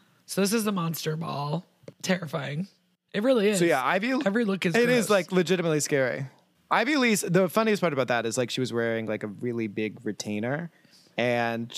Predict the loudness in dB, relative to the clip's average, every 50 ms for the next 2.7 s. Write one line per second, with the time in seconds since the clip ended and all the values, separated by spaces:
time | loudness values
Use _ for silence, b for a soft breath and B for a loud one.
0 | -4 -2 0 0 0 -2 -2 0 0 0 0 0 0 -2 -2 0 -2 -2 0 0
1 | 0 -2 -2 -2 -4 -4 -2 -2 -2 -2 -4 -4 -4 -4 -4 -2 -4 -4 -4 -4
2 | -4 -4 -2 -2 -2 -2 -4 -4 -6 -6 -6 -6 -2